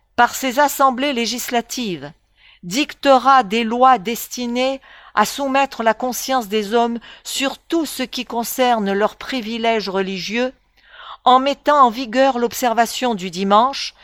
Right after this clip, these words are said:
devenant ainsi un pouvoir oppresseur dirigé contre ceux qui observent le sabbat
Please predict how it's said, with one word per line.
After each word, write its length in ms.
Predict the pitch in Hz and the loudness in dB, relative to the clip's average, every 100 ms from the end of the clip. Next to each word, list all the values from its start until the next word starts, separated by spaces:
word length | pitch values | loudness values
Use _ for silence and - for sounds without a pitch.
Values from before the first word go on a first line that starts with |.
| - - | -20 -16
devenant 540 | 185 247 233 269 262 254 | 0 2 4 4 6 6
ainsi 440 | 247 240 - 254 | 4 0 -6 -2
un 120 | 233 | -2
pouvoir 480 | 208 254 220 262 226 | -2 -8 2 4 6
oppresseur 680 | 247 - 254 - 254 247 202 | 4 2 -6 -2 0 2 0
dirigé 500 | 196 226 226 208 220 | -4 -4 -4 -4 -4
contre 360 | 208 196 - | -4 -4 -4
ceux 340 | 196 - 254 214 - - _ | -6 -2 -2 -2 -6 -20 _
qui 180 | - 226 | -2 -2
observent 480 | 214 - 226 185 | -2 2 2 2
le 80 | 185 | -4
sabbat 480 | 170 202 170 185 | 0 0 4 4